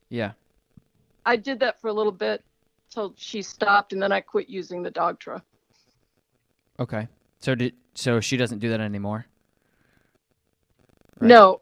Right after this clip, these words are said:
Speaker 1: Okay.
Speaker 2: not, not to us. When people come over, if she gets really excited, she'll sometimes nip them in the top of the hand.
Speaker 1: Okay. Okay. Got it.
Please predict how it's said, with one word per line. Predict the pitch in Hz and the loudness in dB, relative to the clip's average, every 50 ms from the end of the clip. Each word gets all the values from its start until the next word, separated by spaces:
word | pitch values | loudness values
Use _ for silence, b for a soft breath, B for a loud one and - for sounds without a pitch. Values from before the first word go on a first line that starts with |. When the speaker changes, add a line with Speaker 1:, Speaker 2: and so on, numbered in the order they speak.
| _ _ - | _ _ -4
Speaker 1:
Okay. | 233 | 2
Speaker 2:
not, | 240 247 226 - - - | 2 2 2 0 -4 0
not | 277 277 285 - | 2 2 2 0
to | - 320 - _ _ 220 220 262 | -6 -12 -12 _ _ -10 -10 -10
us. | 254 _ _ _ _ _ _ _ _ _ _ _ | -18 _ _ _ _ _ _ _ _ _ _ _
When | - 240 262 254 254 | -8 -6 -6 -6 -8
people | - - 302 302 302 - - 302 _ | -12 -14 -16 -16 -14 -16 -20 -18 _
come | - 285 254 233 - - | -10 -10 -10 -10 -6 -4
over, | 220 220 220 220 247 269 254 | -2 -2 -2 -2 -2 -2 -2
if | 233 - | -2 -4
she | - - 269 254 | -10 -16 -16 -8
gets | 208 247 233 226 - - | -6 -6 -6 -6 -8 -12
really | 214 226 233 240 233 226 214 | -8 -8 -6 -6 -4 -6 -6
excited, | 208 - - - - 214 214 226 233 269 277 240 269 254 _ _ _ _ _ _ _ _ _ _ _ _ - _ _ _ _ | -8 -10 -20 -12 -8 -2 -2 -2 -2 -4 -10 -12 -16 -20 _ _ _ _ _ _ _ _ _ _ _ _ -20 _ _ _ _
she'll | - - 262 240 233 226 _ _ _ | -4 -2 -2 0 0 -4 _ _ _
sometimes | _ 269 262 262 - 269 269 247 233 208 - 208 | _ -8 -8 -6 -6 -6 -6 -6 -6 -8 -10 -8
nip | 226 220 226 - - - | -6 -6 -8 -8 -8 -10
them | 247 220 208 | -10 -8 -8
in | 196 196 | -10 -10
the | 190 185 | -12 -12
top | _ - 226 208 - - | _ -12 -14 -12 -12 -10
of | 175 | -8
the | 180 185 190 - | -8 -10 -8 -10
hand. | 208 185 - - - 277 _ _ _ _ _ _ _ _ _ _ _ _ _ _ _ _ _ _ _ _ _ _ _ _ _ - | -12 -12 -12 -12 -16 -18 _ _ _ _ _ _ _ _ _ _ _ _ _ _ _ _ _ _ _ _ _ _ _ _ _ -16
Speaker 1:
Okay. | 120 - - 104 101 101 _ _ _ _ _ _ _ _ _ _ _ _ _ _ _ - | -14 -10 -8 -10 -10 -10 _ _ _ _ _ _ _ _ _ _ _ _ _ _ _ -20
Okay. | 147 - 147 135 120 117 - - _ - - - b b b b b b b b b b b b | -12 -10 -10 -10 -10 -16 -20 -20 _ -20 -20 -20 b b b b b b b b b b b b
Got | - - 127 131 | -8 -6 -6 -6
it. | - | -6